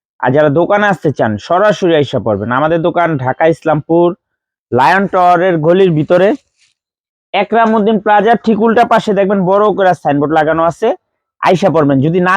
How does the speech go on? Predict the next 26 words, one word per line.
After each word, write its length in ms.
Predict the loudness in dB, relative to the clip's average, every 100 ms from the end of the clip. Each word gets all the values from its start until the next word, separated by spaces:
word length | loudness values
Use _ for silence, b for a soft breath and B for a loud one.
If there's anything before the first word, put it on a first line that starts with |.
| -2
চিনেন, 240 | 0 0 -2 -6 -6
এখানে 240 | -2 0 0
দুইটা 200 | 0 0 0
নাম্বার 200 | 0 0 2
দেওয়া 160 | 2 2
আছে, 160 | 0 -4 -6 _ _ _ _ _
ইসলামপুরে 440 | -6 -2 0 2 0
এসে 120 | 0 0
ফোন 140 | 0 0
দিবেন, 200 | 2 0 -2 -10 _ _ _
আমরা 200 | -2 0 0
আপনাদেরকে 400 | 0 -2 0 0 0
রিসিভ 220 | -2 -4 0
করে 140 | 0 2
নিয়ে 160 | 0
আসবো। 200 | -2 -6 -16 _ _ -20 -20 _ _ _ _ _ _ _ _ -2
মাত্র 340 | 0 0 0 2 2
আঠারোশো 360 | 2 0 0 -2 -4
পঞ্চাশ 340 | -4 -2 -4 -2
টাকা, 160 | 0 0 0
ঈদ 100 | 0 -2 -2
স্পেশাল 300 | -2 0 0 0
কালেকশন, 400 | 0 0 -2 -4 -4 -2
ঈদ 200 | 0 2 0 -2
স্পেশাল 400 | -2 -4 -2 -2 -2 _ _ _ _ -2
কালেকশন, 480 | 0 0 -2 -4